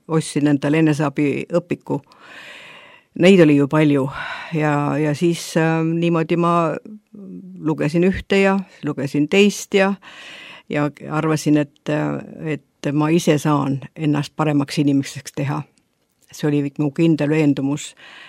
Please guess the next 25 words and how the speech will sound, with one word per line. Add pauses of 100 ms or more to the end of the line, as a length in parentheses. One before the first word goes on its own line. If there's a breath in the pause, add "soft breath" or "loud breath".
et
kui
ma
ainult
ennast
kätte
võtan,
siis (160)
on
see
kõik
korras. (2000 loud breath)
Nii
et
ridamisi
ma
neid
õpikuid
lugesin,
jälle (100)
ära
panin,
võtsin
jälle
uue